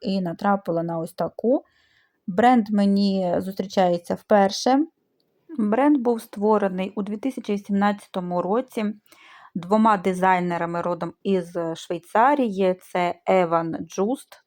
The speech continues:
та Бенджамін Бюллер. Речі доволі небюджетні. До прикладу, сумка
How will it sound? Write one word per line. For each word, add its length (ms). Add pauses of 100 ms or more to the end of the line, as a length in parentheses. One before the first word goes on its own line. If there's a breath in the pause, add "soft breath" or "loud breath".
(140)
та 360
Бенджамін 680 (360)
Бюллер. 600 (500)
Речі 320
доволі 800 (200)
небюджетні. 880
До 120
прикладу, 920
сумка 640